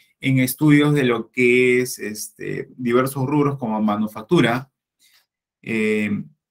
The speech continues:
y cómo de alguna forma, eh, es la columna vertebral, ¿no? Si tenemos un buen I per se en una empresa,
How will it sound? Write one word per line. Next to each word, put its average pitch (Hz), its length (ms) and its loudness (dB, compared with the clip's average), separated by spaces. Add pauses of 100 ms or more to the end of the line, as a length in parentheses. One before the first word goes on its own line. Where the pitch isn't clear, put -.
(360)
y 196 440 -2
cómo 175 420 4
de 135 220 0
alguna 165 380 0
forma, 165 680 0
eh, 120 460 -4 (360)
es 147 100 0
la 165 100 0
columna 156 300 0
vertebral, 117 580 0
¿no? - 240 -8 (320)
Si 127 240 -2
tenemos 151 440 0
un 156 160 -4
buen 165 220 0
I 170 100 -4
per 147 240 -6
se 147 340 -2
en 120 100 -4
una 135 140 -2
empresa, 143 540 -4